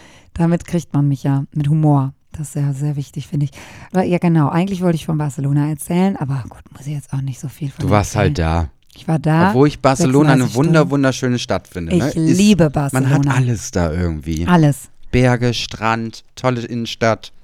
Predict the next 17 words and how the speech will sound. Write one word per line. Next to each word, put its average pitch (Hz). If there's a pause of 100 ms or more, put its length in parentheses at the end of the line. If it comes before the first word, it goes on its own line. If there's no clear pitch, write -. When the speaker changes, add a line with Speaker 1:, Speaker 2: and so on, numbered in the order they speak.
(100)
Speaker 2:
Alles 156
Speaker 1:
Ja, 156
Speaker 2:
schön 135
da. 92
Speaker 1:
ja. 139 (440)
Ja. 214 (380)
Speaker 2:
Gefällt 123
mir 95
auch. 98 (160)
Ich -
war 123
ja 139
auch -
zweimal 82
schon 185
Speaker 1:
Und 180
Speaker 2:
da. 71